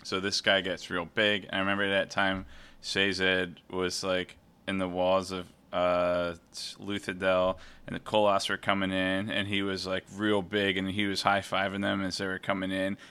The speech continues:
but then, like, he pulled a double reversal, and he grabbed them in the wrist during the high five and, like, suplexed them, and then, like, mashed them down onto the ground, and he was like, "I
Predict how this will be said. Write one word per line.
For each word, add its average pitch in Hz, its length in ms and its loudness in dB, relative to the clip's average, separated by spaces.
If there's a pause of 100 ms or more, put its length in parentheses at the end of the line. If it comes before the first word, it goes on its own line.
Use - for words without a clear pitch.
but - 120 -8
then, 95 160 0
like, 95 160 -2
he 101 80 -4
pulled 101 240 -2
a 92 40 0
double 92 280 2
reversal, 90 460 0
and 95 100 -2
he 87 80 -4
grabbed 90 260 0
them 95 140 0
in 90 80 0
the 87 80 -2
wrist 87 320 -2
during 95 180 -2
the 92 100 -4
high 92 200 0
five 92 420 2
and, 92 100 0
like, 87 160 -2
suplexed - 560 -4
them, 98 220 -2 (340)
and 90 180 0
then, 87 200 0
like, 87 220 -2 (280)
mashed 95 280 -2
them 98 80 -8
down 92 240 2
onto 92 180 -2
the 90 100 -4
ground, 92 380 0
and 92 120 0
he 98 120 -4
was 92 160 -2
like, 92 180 2 (420)
"I 85 320 2